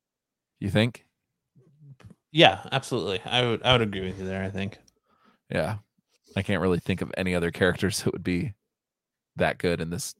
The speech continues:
Speaker 1: target.
Speaker 2: Um, well, you could do, like, Moon Girl and Devil Dinosaur.
Speaker 1: Yeah, which we kinda saw that with the Runaways. So I don't know how
Speaker 2: Mm.
Speaker 1: quick they are gonna be able to revisit that. Well, that was Moon Girl, wasn't it?
Speaker 2: No.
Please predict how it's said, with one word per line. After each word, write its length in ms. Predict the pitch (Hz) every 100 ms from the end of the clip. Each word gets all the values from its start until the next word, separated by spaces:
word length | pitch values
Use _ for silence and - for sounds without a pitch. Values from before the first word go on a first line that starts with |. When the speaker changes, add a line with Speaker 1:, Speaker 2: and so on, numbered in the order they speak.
| -
Speaker 1:
target. 360 | - 90 82 - _ _ _ _ _ _ _ _ _ _ _ _ _ _ _ _ _
Speaker 2:
Um, 500 | 151 156 143 135 123 - _ _ _ _ _ _ _ -
well, 140 | 135
you 100 | 127
could 180 | 123 107
do, 180 | 107 107
like, 220 | 101 92
Moon 280 | 104 107 107
Girl 280 | 104 101 98
and 100 | 90
Devil 200 | 82 82
Dinosaur. 800 | 104 113 104 - 104 98 98 98 _ _ _ _ _ _ _ _ -
Speaker 1:
Yeah, 340 | 120 101 104 -
which 200 | - 135
we 80 | 175
kinda 220 | 165 165
saw 240 | - 95 95
that 240 | 107 117 -
with 180 | 107 98
the 100 | 101
Runaways. 640 | 95 98 104 110 - - _ _ _ _ _ _ _ _ _
So 160 | - 107
I 80 |
don't 120 | 104 107
know 100 | 98
how 140 | 101
Speaker 2:
Mm. 100 | 92
Speaker 1:
quick 160 | 98 90
they 140 | 98
are 120 | 98
gonna 160 | 98 98
be 260 | 95 90 65
able 200 | 87 92
to 80 | 90
revisit 420 | 87 95 - 92
that. 220 | 117 120 _
Well, 80 | 160
that 100 | 170
was 140 | 156
Moon 180 | 143 190
Girl, 220 | 131 85
wasn't 240 | 95 110 151
it? 100 | 175 _ _ _ _ _ -
Speaker 2:
No. 280 | 127 104